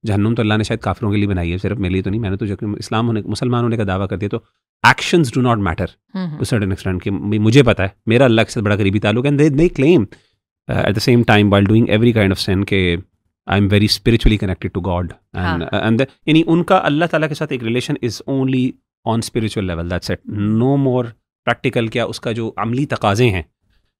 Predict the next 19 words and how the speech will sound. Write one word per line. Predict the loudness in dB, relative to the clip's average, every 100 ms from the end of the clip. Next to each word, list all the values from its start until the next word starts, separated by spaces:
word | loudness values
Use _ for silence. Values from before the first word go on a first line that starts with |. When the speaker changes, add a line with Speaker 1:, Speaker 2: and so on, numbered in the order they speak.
| _
Speaker 1:
ईमान | 0 2 4 4 2
के | -2
जो | 0
अमली | -2
तकाजे, | -2 -2 -2
हालांकि | -2 -4 -2
हमारी | -2 -2 0
ईमान | 0 -2 -2
की |
डेफिनेशन | -4 -2 -4 -4
के | -4
अंदर | -6
तीन | -4 -2
चीज़ें | 0 0
हैं | -2
ना, | -6 -10 _
तस्दीकुम | -10 -4 -2 0 -2
बिल | -2
क़ल्ब, | -2 -4